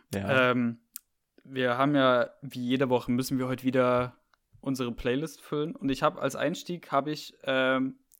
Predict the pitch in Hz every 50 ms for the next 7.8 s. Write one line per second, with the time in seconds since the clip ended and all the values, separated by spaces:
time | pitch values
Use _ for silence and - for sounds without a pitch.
0 | _ _ _ _ _ _ _ _ - - 139 139 143 135 123 135 135 131 - -
1 | 135 131 127 - - 147 143 - - 123 - - 113 113 127 - - _ _ _
2 | - - - - - - - - _ _ - - 120 - - - - - - -
3 | 139 131 123 127 123 120 - - - - - - - - - - - - - 185
4 | - 156 156 170 160 - 165 147 139 147 147 - - - - _ _ - 139 -
5 | - - 180 185 190 156 - 175 160 - - 156 - - 170 160 156 139 131 127
6 | 135 135 143 143 143 123 117 117 113 120 113 120 123 - - 139 131 127 - -
7 | 151 - 139 120 120 147 151 - - 151 143 135 135 131 131 131